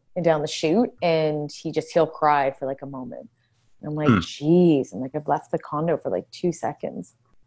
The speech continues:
Speaker 1: He's attached, but, you know, it is what it is. I might just start take-, I used to just take him to the office a lot anyway, but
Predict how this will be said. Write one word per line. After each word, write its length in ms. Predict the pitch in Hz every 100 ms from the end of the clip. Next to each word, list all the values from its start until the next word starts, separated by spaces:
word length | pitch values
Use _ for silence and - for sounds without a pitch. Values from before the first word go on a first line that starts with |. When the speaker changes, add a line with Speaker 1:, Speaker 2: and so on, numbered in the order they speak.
| -
Speaker 1:
He's 120 | 214
attached, 580 | - 156 139 127 - -
but, 340 | 151 147 123 - _ -
you 60 |
know, 240 | 170 170 165
it 140 | 180
is 120 | 170
what 100 | 156
it 80 | 139
is. 120 | 135
I 60 | -
might 180 | 180 180
just 120 | 175
start 160 | - 156
take-, 200 | - 143
I 60 | 190
used 200 | 220 233
to 60 | 247
just 160 | 208
take 120 | 180
him 80 | 160
to 100 | 151
the 100 | 143
office 340 | 117 131 143 -
a 40 |
lot 220 | 131 123
anyway, 500 | 117 127 160 208 240 233 _ _ _ _
but 300 | - 131 120